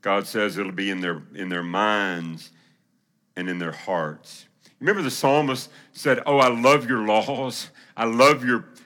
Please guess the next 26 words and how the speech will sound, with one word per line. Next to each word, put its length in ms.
your 120
precepts. 720
I 80
meditate 600
on 160
them 180
day 240
and 120
night." 280
How 260
is 120
that 180
possible? 720
It's 100
because 360
God 580
comes 380
in, 440
and 160
instead 300
of 80
there 120
being 300
an 240
external 1120
promise, 680